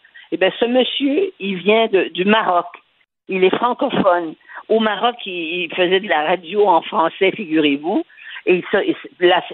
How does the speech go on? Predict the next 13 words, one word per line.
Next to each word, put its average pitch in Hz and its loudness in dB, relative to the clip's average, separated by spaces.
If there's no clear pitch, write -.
la, 160 0
la 156 2
francophonie, 214 0
il 170 2
a 165 2
travaillé 190 2
la, 143 4
au 196 4
Maroc 175 2
sur 180 0
la 175 2
francophonie. 170 0
Et 247 4